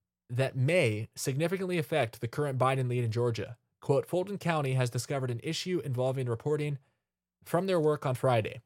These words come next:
At eleven Alive News, we don't know how many ballots are in question or which way they would change the count." So this is Brad Raffensperger, it looks like on Facebook maybe. He says,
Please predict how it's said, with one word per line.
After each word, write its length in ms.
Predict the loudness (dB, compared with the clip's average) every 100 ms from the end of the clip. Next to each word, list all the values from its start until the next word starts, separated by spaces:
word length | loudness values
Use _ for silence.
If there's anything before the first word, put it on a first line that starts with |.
| _ _ _ -2
At 220 | -2 0
eleven 480 | 2 2 0 -4 -6
Alive 320 | 0 4 4 4
News, 340 | 2 2 0
we 140 | -2
don't 240 | -2 -2 0
know 320 | 0 2 0
how 260 | -4 -6 -2
many 200 | -2 0
ballots 520 | 0 2 2 0 -4
are 180 | 0 0
in 80 | 0
question 640 | 0 0 0 -2 -2 -4 0
or 220 | 2 2
which 460 | 2 0 -2 -16 -20 _ _ _ -6
way 480 | 0 4 4 4 2
they 140 | 0
would 120 | 0
change 320 | 0 -2 0 -2
the 80 |
count." 460 | -4 -2 -4 -8 -20 _ _ _ _ _ -6
So 120 | -2
this 160 | -2 -4
is 100 | -4
Brad 360 | 0 2 2
Raffensperger, 1120 | 0 2 2 2 -2 -2 -2 0 0 0 -2 -4
it 40 |
looks 220 | -6 -2
like 180 | -2 0
on 460 | 0 0 0 -2 -6 _ _ _ _ _ _ _ _ _ _ _ 0
Facebook 400 | 2 2 -2 -2
maybe. 280 | 0 0 0 _ _ _ _ _ _ _ _ _ _ _ _ _ -4
He 120 | 0
says, 340 | 4 4 2